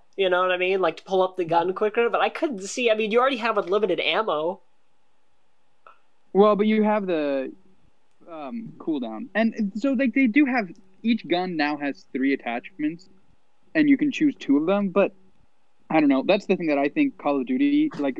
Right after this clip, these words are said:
Speaker 2: that I've always liked about Call of Duty, that I, you know, one of the reasons I love playing it is because there's so much customization and stuff. Like, so it's got, like, similar game dynamics of, like, uh,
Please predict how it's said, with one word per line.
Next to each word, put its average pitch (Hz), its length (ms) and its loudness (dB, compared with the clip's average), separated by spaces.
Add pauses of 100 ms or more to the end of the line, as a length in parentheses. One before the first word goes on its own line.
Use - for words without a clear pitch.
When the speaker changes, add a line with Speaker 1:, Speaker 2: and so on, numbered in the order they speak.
Speaker 2:
that 143 100 -4
I've 139 140 -2
always 135 400 0
liked 123 240 -6
about 170 180 -2
Call 185 160 -2
of 180 60 -4
Duty, 196 240 -4
that 127 160 -6
I, 110 180 -6
you 131 120 -4
know, 117 180 -6 (180)
one 143 140 4
of 135 40 4
the 139 60 4
reasons 139 220 4
I 127 60 0
love 123 280 -2
playing 123 220 -2
it 170 120 -2
is 147 120 -2
because 135 420 0 (380)
there's 147 280 6
so 147 460 4
much 139 600 -2 (920)
customization 135 1000 2
and 123 140 0
stuff. 135 200 0
Like, 139 160 0
so 175 100 4
it's 156 120 2
got, 165 180 2
like, 147 180 0
similar 202 680 4 (520)
game 147 560 6
dynamics 120 680 -2
of, 120 200 -2
like, 117 200 -2 (300)
uh, 117 320 0